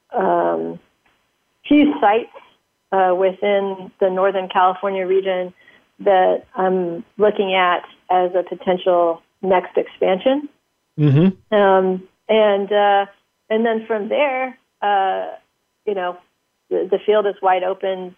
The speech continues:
Speaker 1: uh, for, for other, uh, groups within other cities to, uh, to step up and say that they, they're interested in starting something in their city.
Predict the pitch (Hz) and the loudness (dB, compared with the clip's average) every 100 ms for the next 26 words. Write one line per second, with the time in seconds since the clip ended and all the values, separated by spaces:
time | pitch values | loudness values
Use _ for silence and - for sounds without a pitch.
0 | _ _ - 190 175 175 175 170 - 196 | _ _ -2 0 0 0 0 -2 -2 -2
1 | - 196 190 185 180 _ _ _ _ _ | 0 -2 0 -2 -4 _ _ _ _ _
2 | _ _ _ _ - 208 185 185 196 285 | _ _ _ _ -2 0 2 0 0 2
3 | - - - - 220 220 220 208 202 190 | 0 -2 -12 0 0 2 0 0 -2 -4
4 | - 226 208 190 185 _ _ _ _ _ | -6 -4 -4 -8 -12 _ _ _ _ _
5 | - - - - 202 196 185 180 185 185 | -20 -20 -10 2 6 6 6 2 0 0
6 | 180 180 - _ _ - 214 214 202 202 | -2 -4 -10 _ _ -2 -2 0 0 2
7 | 262 294 - 196 190 190 190 190 190 196 | 2 0 -4 -8 -8 -10 -10 -12 -8 -6
8 | 190 196 190 196 196 - - 202 196 202 | -4 -4 -4 -4 -6 -8 -4 -2 -2 -6
9 | 208 202 - 190 185 185 185 - 185 196 | -12 -12 -2 0 0 -4 -4 -2 0 -2
10 | 180 180 _ _ 190 170 185 180 175 _ | -6 -14 _ _ -8 -6 -8 -8 -12 _
11 | _ _ _ - 196 196 220 165 156 | _ _ _ -4 -2 -2 -4 -6 -8